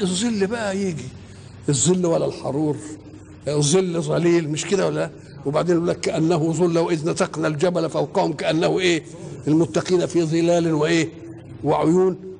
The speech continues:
الله، إذا كلمة ظلال دي واف-، م-، ماشية في القرآن وبنشوفها كل،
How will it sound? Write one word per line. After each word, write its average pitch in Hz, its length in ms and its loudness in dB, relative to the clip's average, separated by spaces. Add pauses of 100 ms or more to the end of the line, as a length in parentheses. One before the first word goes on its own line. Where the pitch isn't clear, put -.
(120)
الله، 123 300 -10 (480)
إذا 185 200 -2
كلمة 190 320 -2
ظلال 165 380 0
دي 170 120 -2
واف-، 196 340 -2 (100)
م-، 190 180 -4
ماشية 202 300 -2
في 131 100 -12
القرآن 143 480 -8 (300)
وبنشوفها 170 520 2
كل، 131 340 -4